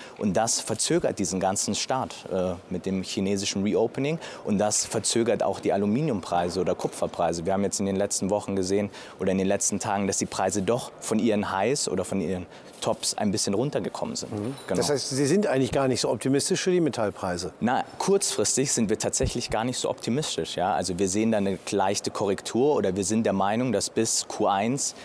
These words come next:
Speaker 1: tatsächlich der Aluminium- und Kupfermarkt eigentlich noch eine Korrektur sieht und dann erst im zweiten Halbjahr wieder an Fahrt gewinnt.
Speaker 2: Mhm. Kemal Bakci, wie sehen Sie das? Äh, wie groß ist der Einflussfaktor der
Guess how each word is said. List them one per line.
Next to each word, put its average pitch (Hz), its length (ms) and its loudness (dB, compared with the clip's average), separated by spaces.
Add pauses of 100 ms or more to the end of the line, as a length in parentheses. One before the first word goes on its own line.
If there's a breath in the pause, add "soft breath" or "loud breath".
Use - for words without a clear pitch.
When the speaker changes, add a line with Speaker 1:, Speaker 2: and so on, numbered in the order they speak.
(160 loud breath)
Speaker 1:
tatsächlich 113 500 0
der - 120 2
Aluminium- 104 520 4
und 95 80 -2
Kupfermarkt 95 600 -2 (320 loud breath)
eigentlich 101 340 0
noch 101 140 0
eine 98 180 0
Korrektur 101 580 0
sieht 131 360 -2 (220 loud breath)
und 101 180 0
dann 104 140 2
erst 110 440 0
im 98 140 -4
zweiten 101 500 0
Halbjahr 101 540 0 (280)
wieder 98 240 0
an 90 100 0
Fahrt 92 360 -2 (200)
gewinnt. 85 360 -6 (180)
Speaker 2:
Mhm. 107 280 -6
Kemal 131 220 0
Bakci, 147 260 -2
wie 160 120 4
sehen 165 260 4
Sie 151 160 2
das? 139 280 2
Äh, 131 140 2 (160)
wie 160 120 0
groß 156 260 0
ist - 220 -2
der 131 100 2
Einflussfaktor 131 720 0 (440 loud breath)
der 117 240 4